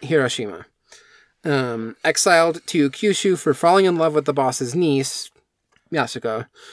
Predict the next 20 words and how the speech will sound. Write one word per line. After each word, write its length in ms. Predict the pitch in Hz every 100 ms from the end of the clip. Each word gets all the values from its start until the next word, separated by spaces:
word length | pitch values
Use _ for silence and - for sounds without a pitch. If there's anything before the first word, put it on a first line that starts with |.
| - _
um, 520 | - 143 127 123 123 -
Yamanaka 680 | 180 165 165 151 147 156 151
is 340 | 156 139 131 135
brought 260 | 160 160
back 400 | 151 143 147 - - - - - _ _ _ -
and 160 | 170
made 140 | 170 156
a 40 |
full 240 | - 214
member 400 | 202 180 175 180
of 200 | 175 160
the 60 | 151
Muraoka 500 | 151 147 135 135 143
family 400 | 196 190 180 180
after 240 | 160 -
successfully 560 | 139 143 - 147 - 151
assassinating 720 | 135 139 127 143 123 123 120 139
a 100 | 127
business 480 | 139 131 131 107
rival. 420 | 110 95 92 98